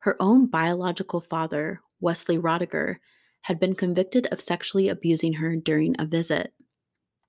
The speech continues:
Ashley's reports about the sexual abuse by her father were taken seriously, but those allegations she made against Weaver didn't seem to have been given the same seriousness. Ashley told her teacher,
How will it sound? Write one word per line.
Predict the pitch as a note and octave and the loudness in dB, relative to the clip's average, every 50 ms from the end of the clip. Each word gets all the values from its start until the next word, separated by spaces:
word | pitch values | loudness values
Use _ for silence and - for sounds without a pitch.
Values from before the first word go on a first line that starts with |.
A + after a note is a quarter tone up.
| - | -4
Ashley's | - F3 F#3+ G#3 - - C#4 C4+ - | -2 -2 0 0 0 0 2 2 4
reports | D4 C4+ C#4 - - E3+ F3 - - - - | 4 2 2 2 0 0 0 0 -4 -6 -4
about | F3 E3 E3+ D#3+ - | -2 0 0 0 -2
the | F3+ | -2
sexual | - - F3 F3+ - - A3 A3 A3+ | -2 -2 -4 -4 -2 2 4 6 6
abuse | A3 F#3+ D#3+ E3+ - D#3+ E3 - - | 6 4 2 2 0 0 0 -2 -4
by | - - E3 E3 | -2 0 0 0
her | F3 F#3 | 0 -2
father | - - E3 D#3+ F3 - F3 E3+ F3+ F#3+ - - | -2 -2 -6 -4 -4 -2 -4 -2 -4 -4 -4 -2
were | - F3+ | -2 0
taken | E3+ - F3 D#3+ - E3 | 0 0 0 0 0 -2
seriously, | D#3 - - G3+ G3 F3+ F3 F#3 - - - - - D#3 E3 - E3 - _ _ _ _ _ _ _ - | -4 -2 2 2 2 2 0 -2 -4 -6 -8 -6 -4 -4 -4 -4 -6 -10 _ _ _ _ _ _ _ -2
but | F#3+ F#3+ - | -2 2 4
those | F#3+ G3+ A#3 A#3+ | 6 6 6 6
allegations | - G3 G3 G3+ G3 F3+ F3 E3+ E3+ - F3 E3+ E3+ E3 | 4 2 2 2 2 4 2 2 0 0 -4 -4 -4 -4
she | - - F#3 F3+ | -4 -2 -2 0
made | F3 E3 E3+ E3 | 0 -2 -2 -2
against | F3 - - F3 E3 - - | -2 -4 -4 -6 -6 -2 2
Weaver | F#3 F#3+ F3+ - E3 E3+ E3 - C#4 - _ - | 4 4 4 4 0 -4 -4 -6 -10 -8 _ 2
didn't | G3 G3+ B3 B3 | 4 4 4 2
seem | - - B3+ B3 A#3 | 4 4 4 4 6
to | A#3 A3+ | 4 4
have | G3 - | 2 2
been | - E3+ E3 | -2 -6 -4
given | D#3+ E3+ D#3+ E3 E3 E3+ | -2 -2 -2 -2 -2 -4
the | E3+ E3 | -4 -4
same | - - - F3+ F3 E3+ | -6 -6 -6 -8 -8 -8
seriousness. | - - - F3+ E3+ E3 D#3+ D#3 D#3+ - - - - - E3 - - - - _ _ _ _ _ _ _ _ _ _ _ _ _ _ - | -6 -4 -2 -2 -2 -2 -4 -4 -6 -8 -10 -10 -10 -10 -12 -14 -16 -18 -20 _ _ _ _ _ _ _ _ _ _ _ _ _ _ -2
Ashley | - G3 G#3 - - C4 | -2 -2 0 0 -2 -2
told | B3+ - A#3+ G#3 | 0 0 0 2
her | G3 F3+ | 2 0
teacher, | F3+ - F3+ E3 - - E3+ F3 - - | 0 -2 -6 -6 -6 -6 -6 -6 -8 -10